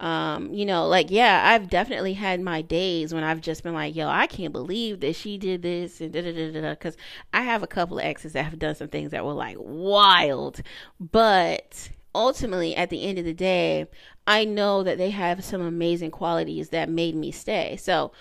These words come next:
for me, it was kinda weird to hear somebody, well, it wasn't weird, but it was, it was like a, a little red flag indicator to me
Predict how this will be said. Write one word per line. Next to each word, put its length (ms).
for 160
me, 600
it 100
was 100
kinda 220
weird 420
to 100
hear 220
somebody, 580
well, 120
it 60
wasn't 280
weird, 360
but 280
it 240
was, 300
it 100
was 160
like 180
a, 300
a 60
little 240
red 260
flag 320
indicator 460
to 160
me 260